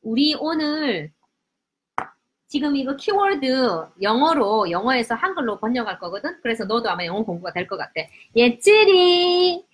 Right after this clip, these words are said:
my good Mexican amiga. She is adorable. She wrote a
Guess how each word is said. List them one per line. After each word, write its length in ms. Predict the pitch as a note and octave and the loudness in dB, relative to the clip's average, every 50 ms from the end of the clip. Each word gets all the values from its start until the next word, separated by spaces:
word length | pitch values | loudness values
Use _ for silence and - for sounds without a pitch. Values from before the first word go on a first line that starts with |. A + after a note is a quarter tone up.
| - - - _ | -20 -20 -16 _
my 480 | - A3+ A3+ A3+ A3+ A#3 A#3 A#3+ A#3 - _ _ _ | -2 0 2 2 4 4 2 2 0 -2 _ _ _
good 300 | - F#4+ G4+ G#4 G#4+ G#4+ D4 | 2 4 4 4 4 2 2
Mexican 520 | D4+ D4 D4 D4 - C#4+ C#4+ - D4 C#4+ - - | 0 0 0 -2 -4 -6 -2 0 0 0 2 2
amiga. 560 | B3 A#3+ C4 D4 D4 - B3+ A3+ G#3 G3 G3+ - _ _ _ _ _ _ _ _ _ _ _ _ _ _ | 2 2 2 0 0 0 2 2 2 0 -2 -6 _ _ _ _ _ _ _ _ _ _ _ _ _ _
She 120 | - A#3+ | -4 -4
is 120 | A3 G#3+ - - | -4 -4 -6 -10
adorable. 760 | - G#3+ - _ G#3+ A3 A3 A3+ A#3 G#3+ F#3+ E3+ E3+ F3 F3+ - | -10 -10 -6 _ 0 2 4 4 4 2 0 -2 -6 -8 -8 -8
She 460 | - - - D#4 D#4+ D#4+ D#4+ D#4 D#4 C4+ | -8 -4 -2 0 2 2 4 2 2 2
wrote 260 | B3+ C#4+ C#4+ D4 C#4+ | 4 4 6 6 4
a 300 | C4+ C4 B3+ B3+ B3 | 4 2 2 0 -2